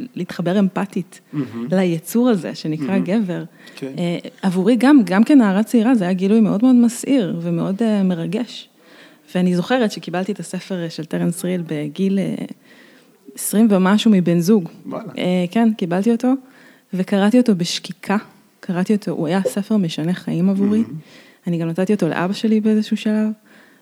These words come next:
Speaker 1: ו-, ופה התחילה גם עבורי, אני מאוד מזדהה עם הסיפור שלך, כי אני גם, גם עבורי היה זה כמו איזה פתח
Speaker 2: מהמם.
Speaker 1: לתוך, אמ,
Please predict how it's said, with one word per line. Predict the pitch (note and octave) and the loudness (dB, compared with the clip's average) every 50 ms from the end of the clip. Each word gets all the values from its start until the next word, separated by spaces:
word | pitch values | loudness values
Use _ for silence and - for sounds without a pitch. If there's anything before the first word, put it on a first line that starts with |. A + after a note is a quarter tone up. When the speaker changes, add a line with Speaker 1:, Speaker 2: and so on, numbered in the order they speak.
| _ - F3 | _ -16 -10
Speaker 1:
ו-, | F3 E3+ F#3 F3+ F3 E3+ E3+ E3+ E3+ E3+ E3 E3 E3+ - - - _ - _ _ _ - - - | -4 -2 0 0 2 0 0 -2 -2 -2 -2 -4 -4 -6 -8 -10 _ -20 _ _ _ -20 -16 -14
ופה | F3+ F3 F3+ F3+ F3 - A3+ A#3 | -8 -4 -4 -2 2 2 2 2
התחילה | A#3 - - A#3 A#3 | 2 2 2 2 2
גם | G#3+ G#3+ G#3 G#3 | 4 4 4 4
עבורי, | G#3 G3 F#3 F3+ F3+ B3 | 4 4 2 2 4 4
אני | B3 G3+ F#3 - - | 4 4 2 0 0
מאוד | F#3+ F#3 G3+ A#3 | 2 4 6 6
מזדהה | A#3 G#3 F3+ E3+ F#3+ | 4 4 2 2 4
עם | A3+ A#3+ | 4 4
הסיפור | A3 - - F3+ G#3+ | 4 2 0 -4 -2
שלך, | A#3 C4 C4 G3+ F#3 F3+ | 0 0 0 0 -2 -2
כי | - | -2
אני | F3 E3+ - | -2 -2 0
גם, | E3+ F#3+ G3+ G#3+ - - | 0 2 2 2 2 2
גם | F#3+ F#3+ G#3+ | 2 2 2
עבורי | A3+ G3+ F3 E3+ F#3 | 2 2 0 0 0
היה | G#3 G3+ F#3+ F#3 | 0 0 0 0
זה | G#3 A3 G#3 - - | 0 -2 -4 -6 -8
כמו | - - G#3+ | -2 2 2
איזה | A3+ G#3 G3+ G#3 - | 2 2 0 -2 0
פתח | - A3 A3+ - - - - E3 - - _ - | 0 0 2 2 -2 -8 -8 -12 -16 -18 _ -10
Speaker 2:
מהמם. | D3+ D3+ - F2+ F#2 A2 A2 C3 D3+ - | -8 -6 -6 -8 -10 -14 -12 -12 -10 -8
Speaker 1:
לתוך, | F3+ F3 - - G3 G3 G3 - - - - | -8 -6 -2 -2 -2 -2 -2 -4 -8 -6 -4
אמ, | A#3+ A3+ G#3 F#3+ F3+ E3+ E3+ E3 D#3+ E3 | -2 0 0 0 0 0 -2 -2 -4 -6